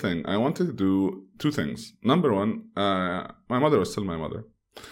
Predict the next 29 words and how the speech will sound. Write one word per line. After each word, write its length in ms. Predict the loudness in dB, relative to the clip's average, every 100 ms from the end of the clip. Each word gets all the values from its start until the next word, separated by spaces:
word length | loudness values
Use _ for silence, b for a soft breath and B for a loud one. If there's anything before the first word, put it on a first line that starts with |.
| B
I 80 | -2 2
didn't 180 | 2 2
want 160 | 0 0
her 140 | 0
to 120 | 0
be 100 | -2 0 0
used. 340 | 0 -6 -16 -20 _ _
Uh, 220 | -4 -2 0
I 20 | 0
don't 120 | 2 2
want 300 | -2 -8 -14
whatever 280 | -4 0 4
I 40 | 2
do 180 | 2 -4
to 120 | -2
be 60 | -4
used 100 | -4
to 60 | -6
attack 260 | -6 -8 -8 -10
her. 160 | -12 _ _ B B B B -10
I 140 | -4
also 340 | 0 0 0 -2
did 120 | -2
not 240 | -6 -8
want 320 | -6 -6 -6 -8 -6
any 100 | -4
association 600 | -4 -6 -6 -8 -8 -6
with 140 | -6
her. 280 | -6 -12 -14